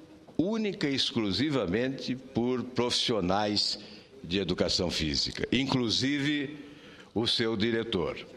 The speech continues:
Eu destaco nomes como de Paulo Roberto de Oliveira e João Bosco, que tiveram desempenho e performance que nos permitiram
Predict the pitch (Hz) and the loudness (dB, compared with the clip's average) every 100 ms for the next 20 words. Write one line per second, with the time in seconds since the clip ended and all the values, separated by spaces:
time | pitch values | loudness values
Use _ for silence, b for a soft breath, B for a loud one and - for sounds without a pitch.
0 | - - - B B B B 95 90 - | -20 -20 -20 B B B B 0 2 2
1 | 123 110 107 90 90 107 104 95 - 98 | 2 2 0 0 2 2 2 0 0 0
2 | 92 85 - 101 101 98 90 76 90 76 | 0 -2 0 0 2 2 2 2 0 2
3 | 101 110 98 - 82 92 87 82 107 123 | 0 2 0 -2 0 2 0 2 0 2
4 | 127 113 - B B B B - 95 95 | 0 -2 -4 B B B B -4 0 2
5 | 95 82 110 135 131 - 139 135 - - | 2 2 2 2 0 0 0 -2 -6 -16
6 | B B B B B - - 113 113 120 | B B B B B -6 0 0 2 0
7 | 98 123 131 131 127 117 101 82 67 87 | 2 2 2 2 2 2 2 0 0 0
8 | 113 101 104 - 123 135 131 123 113 95 | 2 2 0 2 2 2 2 2 2 2
9 | 110 98 - 117 120 113 110 101 - 107 | 2 2 2 2 2 2 2 2 2 0
10 | 104 - 117 117 110 98 113 143 - 139 | 0 0 0 2 2 2 2 2 2 2
11 | 123 117 - 170 151 110 | 2 0 0 2 2 2